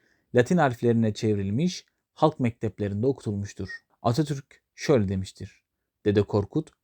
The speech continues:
Türk milletinin ruhunu temsil eder. Onun hikayelerinde milletimizin özü gizlidir." Bu bağlamda Dede Korkut hikayeleri, Cumhuriyet'in kurucu ideolojisinin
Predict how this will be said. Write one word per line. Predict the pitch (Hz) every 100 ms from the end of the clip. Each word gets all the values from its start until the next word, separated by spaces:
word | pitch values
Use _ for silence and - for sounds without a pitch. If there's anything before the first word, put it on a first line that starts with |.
| _
Türk | - 139
milletinin | 113 101 98 120 143
ruhunu | 117 104 104 104
temsil | 98 98 101
eder. | 101 101 107 _ _ _ _ _ -
Onun | 123 123
hikayelerinde | 113 120 101 98 95 95 123 180 - _ -
milletimizin | 107 107 101 98 95 117 156 - _ _
özü | 113 101 113 160 _ _
gizlidir." | - 104 92 92 104 - - _ _ _ _
Bu | 202 226
bağlamda | 180 104 95 92 123 180 _ -
Dede | 101
Korkut | 110 107 107 165
hikayeleri, | - 175 175 170 180 - _
Cumhuriyet'in | - 117 107 110 113 156 131
kurucu | - 113 143
ideolojisinin | 147 113 101 95 - 151